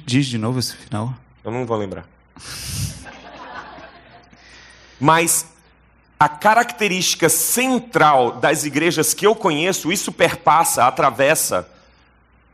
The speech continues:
Speaker 2: assim, denominações. Da Igreja Católica Apostólica Romana, de irmãos meus, e o Papa Francisco é um irmão meu. Aleluia, glória a Deus pela vida
Speaker 1: Amém.
Speaker 2: daquele homem de Deus.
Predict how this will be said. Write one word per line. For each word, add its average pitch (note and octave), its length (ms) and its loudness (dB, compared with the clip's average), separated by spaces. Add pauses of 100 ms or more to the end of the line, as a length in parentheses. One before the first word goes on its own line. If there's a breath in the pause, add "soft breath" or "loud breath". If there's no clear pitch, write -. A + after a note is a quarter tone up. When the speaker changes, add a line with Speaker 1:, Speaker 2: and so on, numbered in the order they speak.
(360)
Speaker 2:
assim, C#3+ 540 0
denominações. A3 1200 0 (500 soft breath)
Da F3+ 220 4
Igreja F#3+ 480 2
Católica G#3 480 0
Apostólica F#3 540 2
Romana, D#3 420 2
de E3+ 140 -4
irmãos E3 580 2
meus, D3+ 380 2
e - 20 2
o D3 60 0
Papa D#3+ 360 0
Francisco D3+ 640 -2
é E3 80 4
um F#3+ 100 0
irmão E3 440 2
meu. C#3 440 0 (440)
Aleluia, E3 600 2
glória F3 340 2
a D#3+ 40 2
Deus E3 280 -2
pela D#3 220 2
vida D#3+ 200 0
Speaker 1:
Amém. D3 60 2
Speaker 2:
daquele D#3 300 0
homem D#3+ 200 2
de D3+ 120 -4
Deus. G#2+ 520 -4